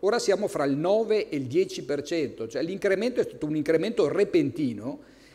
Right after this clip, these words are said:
che è stato un po' dimostrato anche dai dati che mostrava Antonio all'inizio. Quindi attenzione,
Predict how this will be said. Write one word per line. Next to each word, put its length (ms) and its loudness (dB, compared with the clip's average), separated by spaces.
che 380 2
è 40 -16
stato 220 -8
un 60 -2
po' 120 0
dimostrato 720 -2
anche 340 -2
dai 180 -2
dati 360 -6
che 100 -6
mostrava 720 -4
Antonio 560 -4
all'inizio. 640 -6
Quindi 260 2
attenzione, 1000 2